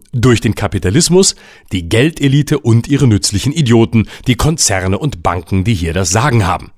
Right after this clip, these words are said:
Damit es bald überall aussieht wie bei mir im Prenzlauer Berg. Da ist Frieden, weil da nur friedliche Linke wie ich wohnen. Ich war immer für Migranten. Einfach, weil ich wusste, dass hier keine wohnen können, weil die Mieten zu hoch sind.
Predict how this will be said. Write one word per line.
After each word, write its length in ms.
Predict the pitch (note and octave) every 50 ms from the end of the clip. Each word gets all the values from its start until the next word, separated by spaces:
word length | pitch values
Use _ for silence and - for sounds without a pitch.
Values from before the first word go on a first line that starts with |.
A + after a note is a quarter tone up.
| - _ _ - - - - -
Damit 280 | - B2 D3+ A#3+ A#3 A#3+
es 100 | - -
bald 220 | - C3 B2 -
überall 360 | - F3 F#3 F#3 E3+ F3 F3
aussieht 500 | - A2 A#2 A2+ - A#2+ A2+ A2 - - -
wie 140 | F#2 G#2+ A#2+
bei 140 | D3 E3+ B2
mir 300 | A2 G2+ G2+ G2+ - -
im 120 | C#3+ D3
Prenzlauer 520 | - F#2 E2+ D2+ - - D2+ C#2+ E2 F#2+
Berg. 320 | G#2 G#2 F#2+ C#2 - - - -
Da 120 | - E2+
ist 220 | - - D3+ - -
Frieden, 480 | - - D3 F#3 F3 D3 D#3+ E3+ C3+
weil 140 | G2 F#2+ G#2
da 100 | C#3 D#3+
nur 240 | D3 A2+ G#2 A#2 C#3+
friedliche 460 | - - - F#2+ E2+ - A2 - -
Linke 320 | A#2+ F#2 D#2+ D#2 - G2 A2
wie 60 | D3
ich 200 | B2 G#2+ - -
wohnen. 300 | E2 D#2 C#2 C2 C2 - - - - - -
Ich 160 | - G2+ F2+
war 140 | G#2 G#2 -
immer 300 | A2+ A#2 B2 A#2 G#2+ - - -
für 160 | - - E2+
Migranten. 580 | F2 F2 - - F2+ G#2+ A#2+ F2 D2+ C#2+ B1+ - _ _ _ _ _ _
Einfach, 320 | - G2 F#2+ - A2 - - - - - _
weil 100 | A#2 D3+
ich 140 | F3 - A2
wusste, 320 | B2+ B2 - - A2 G2+ - - - - - - -
dass 160 | - B2+ A#2
hier 220 | - - G#2 F2 E2+
keine 320 | - F2+ F2+ F#2 G2 F2+
wohnen 260 | G2+ A#2 B2 B2 A2+
können, 320 | - A2 G2+ G#2 G#2+ G#2 - -
weil 100 | E2+ E2+
die 100 | F2+ G2+
Mieten 280 | G#2 A#2 - - A2+
zu 160 | - A2+ - C#2+
hoch 160 | - - -
sind. 260 | - - - - -